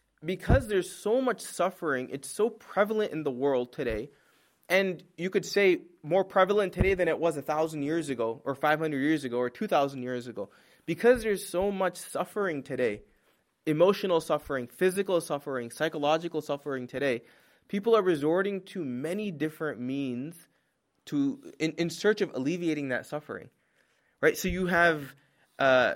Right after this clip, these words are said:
people that are now looking toward various techniques of meditation.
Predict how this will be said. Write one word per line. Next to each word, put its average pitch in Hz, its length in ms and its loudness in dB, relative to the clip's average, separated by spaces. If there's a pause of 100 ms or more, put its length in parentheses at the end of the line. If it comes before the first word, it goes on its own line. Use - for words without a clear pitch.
people 190 340 2
that 151 400 4
are 143 160 2
now 147 400 2
looking 160 540 -4
toward 147 720 0 (340)
various 165 500 4
techniques 151 520 -4
of 131 80 -10
meditation. 123 640 -6